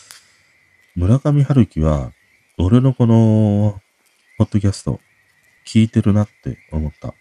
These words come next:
うん。俺がこの間さ、やった、猫の声真似、パクってた。村-、<laughs> 村上春樹。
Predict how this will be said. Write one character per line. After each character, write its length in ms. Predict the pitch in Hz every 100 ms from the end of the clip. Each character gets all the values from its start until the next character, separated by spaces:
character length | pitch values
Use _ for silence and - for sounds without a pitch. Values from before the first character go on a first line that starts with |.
| _ _ _ _ _ -
う 40 |
ん。 280 | 67 65 64 _ _ _ _ - _ _ -
俺 180 | 95
が 140 | 101 104
こ 120 | 104
の 120 | 98
間 180 | 92 87
さ、 220 | - 82
や 100 | 76
っ 60 | 78 -
た、 220 | 82 76 _ _ _ _ _ _ -
猫 260 | 104 113 87
の 80 | 76
声 260 | - 85
真 140 | 73 71
似、 80 | 71 - _ _ _ _
パ 180 | - 110
ク 80 | 117
っ 20 |
て 180 | - 82
た。 180 | - - _ -
村-、 180 | 87 - -
<laughs> 40 |
村 260 | 98 87 82
上 200 | 80 80
春 160 | 73
樹。 200 | - 69